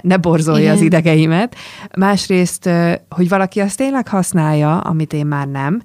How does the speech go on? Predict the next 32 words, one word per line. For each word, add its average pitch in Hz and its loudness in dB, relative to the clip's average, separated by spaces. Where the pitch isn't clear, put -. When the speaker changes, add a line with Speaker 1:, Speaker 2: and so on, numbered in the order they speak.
Speaker 1:
és - -4
akkor 202 -2
inkább, 240 -2
inkább 262 -2
legyünk 165 -2
túl 165 -4
egy 156 -2
ilyen 151 -2
jelképes 156 -4
összegen, 156 -2
mint 160 0
hogy, 156 0
mint 165 -2
hogy 165 0
ezt 160 -4
én, 160 -2
én 165 -2
így 156 -4
nézegessem, 151 0
és 151 -4
engem 147 -2
ez 151 0
így 151 -4
frusztráljon. - -6
Speaker 2:
Igen, 247 -2
a, 196 -4
a - -10
tó-, 226 -6
a 196 -2
vásárlási 185 -2
szokásaink 190 -2
ugye 180 -2